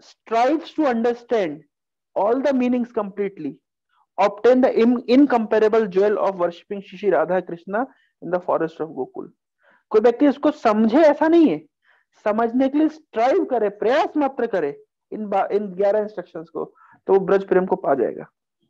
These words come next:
समझे, ये कोई जरूरी नहीं है, समझने के लिए strive करे।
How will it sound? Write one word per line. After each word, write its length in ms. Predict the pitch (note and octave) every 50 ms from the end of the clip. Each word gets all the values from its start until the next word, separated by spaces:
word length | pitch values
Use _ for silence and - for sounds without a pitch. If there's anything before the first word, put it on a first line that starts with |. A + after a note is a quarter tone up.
| _ _ _ _ _ _ _ _ _ _
समझे, 400 | - - A3 A3 A3 A#3 A#3+ C4+
ये 380 | F4+ F4+ C#4+ - - - A#3 C4
कोई 180 | B3 D4 D4+
जरूरी 260 | C4+ C4+ C4+ C4+ C4+ B3+
नहीं 240 | A#3+ G#3 F3+ D#3
है, 100 | C3+ D3+ _ _ _ _ _ _ _ _ _ _ _ _ _ _ _ _ _ -
समझने 500 | A3 A3 A#3 B3 B3+ B3 A#3 C#4+ D4 D4+
के 100 | D4 E4
लिए 140 | F4+ F4
strive 560 | E4+ - - _ _ - A#3 C#4 D#4+ G#4 F#4 D#4+
करे। 400 | - - F#3 D#3 C3+ D#3 -